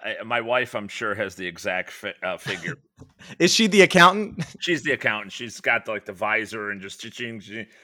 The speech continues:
Speaker 1: she's like the back end of a Vegas, uh, poker room, uh, accountant. It's, you know, well over seven figures, uh, as far as net is concerned. Um, and the net being very operative there because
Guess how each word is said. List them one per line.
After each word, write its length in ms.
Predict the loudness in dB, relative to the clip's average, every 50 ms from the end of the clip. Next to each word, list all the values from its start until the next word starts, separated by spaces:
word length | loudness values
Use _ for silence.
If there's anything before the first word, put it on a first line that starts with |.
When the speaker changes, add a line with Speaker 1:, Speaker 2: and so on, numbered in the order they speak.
| _ _
Speaker 1:
she's 160 | -14 -4 -2
like 160 | -2 -2 -2
the 80 | -4 -4
back 420 | 0 2 4 4 4 4 2 -2
end 200 | -4 -4 -2 -4
of 80 | -6 -6
a 120 | -6 -6
Vegas, 460 | -4 -2 -2 -2 -2 -2 -4 -4 -6 -10
uh, 80 | -10
poker 340 | -6 -4 -6 -6 -4 -8 -10
room, 300 | -10 -10 -12 -14 -16 _ _ _ _ _ _ _ _ -4
uh, 140 | -2 -2 -2
accountant. 440 | -2 -2 -2 -2 -2 -6 -10 -8 -8 -4 0
It's, 200 | 0 0 0 -2 -4
you 100 | -2 2
know, 220 | 2 4 2 2 0 -4 -10 -14 -4 0
well 180 | 2 4 6
over 200 | 6 4 4 0
seven 340 | -4 0 0 0 0 -2 -8
figures, 600 | -4 -2 -2 -2 0 0 0 0 -2 -4 -8 -6 -2
uh, 220 | 0 0 2 2 0
as 120 | -2 -4 -2
far 240 | 0 0 0 0
as 100 | 0 -4
net 260 | -8 -4 -2 -2 -2 -2
is 120 | -4 -10 -10
concerned. 640 | -10 -12 -12 -12 -8 -6 -4 -4 -4 -4 -6 -8 -12 _ _ _ _ _ _ -6
Um, 460 | -2 -2 -2 -2 -4 -8 -12 -14 -8 -2
and 260 | -2 -2 -2 -2 -8 -16 _ -20 -12
the 120 | -10 -10
net 340 | -8 -4 -2 2 2 2 0 -2 -8
being 260 | -8 -6 -6 -6 -6
very 500 | -2 0 0 0 0 0 -2 -4 -6 -4 -2
operative 600 | 0 0 0 0 -2 -8 -8 -6 -8 -10 -12 -8 -4
there 260 | -2 0 0 0 -2
because 720 | -4 -8 -14 -12 -8 -6 -6 -6 -6 -8 -12 -14 -18 -20